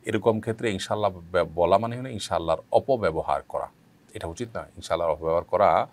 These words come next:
আহ, এটা ইনশাআল্লাহর প্রতি অমাননা বা আল্লাহর নামের প্রতি অমাননা হয়ে থাকে। এটা, আহ, গর্হিত কাজ। এই কাজ থেকে আমাদের, আহ, বেঁচে থাকতে হবে এবং বিরত থাকতে হবে। অনেকেই অনেক হারাম কাজের শুরুতে ইনশাআল্লাহ বলেন, এক্ষেত্রে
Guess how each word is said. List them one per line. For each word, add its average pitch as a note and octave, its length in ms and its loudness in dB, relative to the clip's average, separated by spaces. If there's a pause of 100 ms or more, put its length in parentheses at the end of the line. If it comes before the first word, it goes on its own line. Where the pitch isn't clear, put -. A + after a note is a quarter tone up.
(420)
আহ, D2+ 340 0
এটা E2+ 320 0 (100)
ইনশাআল্লাহর G#2 880 2
প্রতি - 200 -6
অমাননা F2 520 2
বা F#2 140 0
আল্লাহর G2+ 260 0
নামের A2+ 240 -2
প্রতি C#3+ 200 -8
অমাননা D2+ 300 0
হয়ে C#2+ 180 -10
থাকে। D2+ 200 -14
এটা, D2+ 260 -2 (400)
আহ, - 580 -4
গর্হিত F#2 320 -2
কাজ। - 520 -4
এই F#2+ 80 -6
কাজ F2 200 -2
থেকে A#2 180 -8
আমাদের, D#2+ 260 -4 (560)
আহ, D2 200 2
বেঁচে F2+ 260 -2
থাকতে A2 280 0
হবে C3+ 160 -4
এবং F2 200 -4
বিরত G2 520 0
থাকতে - 640 -4
হবে। G2 380 6
অনেকেই D3+ 360 0
অনেক A2+ 260 -2
হারাম F#2+ 260 -2
কাজের F2 200 -4
শুরুতে E2 280 -10
ইনশাআল্লাহ D#2+ 340 -4
বলেন, C#2+ 240 -6
এক্ষেত্রে G#2+ 340 -6